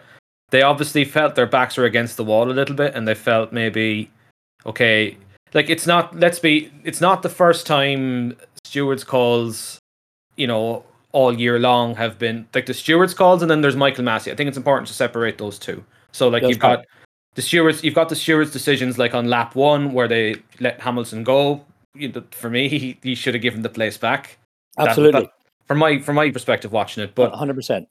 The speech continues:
Speaker 2: Agree
Speaker 1: but
Speaker 2: with you.
Speaker 1: it's,
Speaker 2: Agree.
Speaker 1: it's, it's, it's a weird one with the racing, race, racing wheel-to-wheel incidents. Um, there's the lobbying of Michael Masi, but Michael's, like, you know, he gives the option of throwing it to the stewards and let the stewards decide,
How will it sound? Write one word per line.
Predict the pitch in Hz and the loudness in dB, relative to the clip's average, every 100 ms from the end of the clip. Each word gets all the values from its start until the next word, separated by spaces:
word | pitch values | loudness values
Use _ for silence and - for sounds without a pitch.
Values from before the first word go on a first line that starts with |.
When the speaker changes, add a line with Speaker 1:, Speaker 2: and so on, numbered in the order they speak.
| _ | _
Speaker 2:
Agree | - 120 | -6 2
Speaker 1:
but | 160 | 4
Speaker 2:
with | 147 | 2
you. | |
Speaker 1:
it's, | - - | 0 -8
Speaker 2:
Agree. | - | -4
Speaker 1:
it's, | 156 - 160 | -4 -4 -8
it's, | 147 165 | -6 -4
it's | 160 | 0
a | 165 | 2
weird | 180 180 | 4 4
one | 160 151 143 | 2 2 0
with | 143 - _ _ _ | -2 -6 _ _ _
the | 135 | -2
racing, | 151 160 156 147 | 2 2 0 -2
race, | 147 147 - | -2 -4 -2
racing | 156 165 165 | 0 0 0
wheel-to-wheel | 156 151 147 139 131 | 0 0 0 0 0
incidents. | 170 170 175 175 175 - - _ _ _ | -2 -2 -2 -2 -4 -14 -20 _ _ _
Um, | 123 120 120 117 117 | 0 0 0 -2 -4
there's | 113 120 123 | -2 -2 0
the | |
lobbying | 127 135 143 135 | 2 4 4 2
of | 127 | 0
Michael | 127 123 | -2 -2
Masi, | 123 120 127 113 | -2 -2 -4 -6
but | 117 123 | -6 -4
Michael's, | 127 127 123 120 120 | -2 -2 -2 -6 -4
like, | 117 110 | -6 -6
you | 123 | -6
know, | 117 | -4
he | 113 113 | -4 -4
gives | 131 120 | -4 0
the | 127 | 0
option | 117 - 117 | 0 -2 -6
of | |
throwing | - 120 113 | -2 -2 -2
it | |
to | 110 | -8
the | 107 | -8
stewards | - 117 110 98 | -4 -2 -2 -4
and | 107 | -8
let | |
the | 107 | -8
stewards | - 117 104 - | -2 -2 -2 -8
decide, | 104 117 110 107 | -4 0 2 0